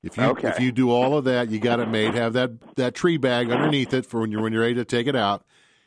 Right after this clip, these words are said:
Speaker 1: and you shouldn't have any problem at all. And if you find a needle here and there, you know what? Those are great memories.
Speaker 2: Those are indeed great memories.
Speaker 1: Yes.
Speaker 2: But
Speaker 1: Just, just
Speaker 2: thank
Speaker 1: remember,
Speaker 2: you for all
Speaker 1: just
Speaker 2: that
Speaker 1: remind
Speaker 2: you do.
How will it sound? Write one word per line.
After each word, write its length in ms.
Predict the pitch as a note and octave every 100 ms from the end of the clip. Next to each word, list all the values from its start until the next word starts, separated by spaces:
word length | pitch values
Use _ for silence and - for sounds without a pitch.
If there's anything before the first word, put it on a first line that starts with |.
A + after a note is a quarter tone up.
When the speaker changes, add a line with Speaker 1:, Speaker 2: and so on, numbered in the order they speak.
| _
Speaker 1:
and 160 | - A#2
you 60 | A2+
shouldn't 260 | - C3
have 160 | A#2 A2
any 140 | B2
problem 340 | - B2 A#2+ A2+
at 20 |
all. 100 | C3+
And 80 | G3+
if 100 | F3
you 80 | G3
find 320 | F#3+ G3+ G#3+
a 60 |
needle 360 | F3+ E3+ F3 E3+
here 240 | C#3 D3
and 140 | D3 C3+
there, 180 | C3+ C3+
you 140 | B2+
know 140 | C3+
what? 320 | C3 B2 B2 - _ _ _ -
Those 320 | A2 B2 A2+ -
are 280 | A2+ A2+ A2
great 440 | - G2+ F#2+ G2
memories. 560 | F2 E2 D#2 - - - _ _ _ _ _ _ _ A2
Speaker 2:
Those 80 | G#2
are 140 | G2+
indeed 380 | G2 F2+ G2+ G2 -
great 280 | G2 F2+ -
memories. 360 | E2+ D#2+ D#2+ -
Speaker 1:
Yes. 440 | D#3+ - - - - _ _ _ _ _ _ _ _ _ -
Speaker 2:
But 260 | G#2+ G#2+
Speaker 1:
Just, 20 | -
just 160 | A#2
Speaker 2:
thank 140 | F3+ E3+
Speaker 1:
remember, 160 | C#3
Speaker 2:
you 20 | B2
for 100 | C#3+
all 60 |
Speaker 1:
just 100 | C#3
Speaker 2:
that 60 | C3+
Speaker 1:
remind 240 | C3+ G2
Speaker 2:
you 60 | F#2
do. 160 | G2